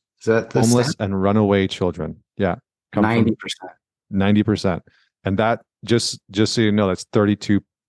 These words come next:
Speaker 2: thirty-two times the average. And this is all, again, this is all data from, like,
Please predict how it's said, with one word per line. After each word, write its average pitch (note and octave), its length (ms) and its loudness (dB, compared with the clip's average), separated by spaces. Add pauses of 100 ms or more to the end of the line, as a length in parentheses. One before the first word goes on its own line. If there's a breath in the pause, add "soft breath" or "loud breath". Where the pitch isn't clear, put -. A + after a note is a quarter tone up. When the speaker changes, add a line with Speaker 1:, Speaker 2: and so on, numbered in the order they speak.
Speaker 2:
thirty-two B2 400 2
times G2+ 460 -4
the F#2 140 -10
average. E2 520 -8 (1000)
And G#2 120 2
this B2 160 2
is C3 80 -2
all, C3+ 440 2
again, A2 200 0
this G2 180 -2
is G2 80 -6
all G#2 140 2
data G2+ 240 2
from, F#2+ 220 -4
like, F2+ 160 -2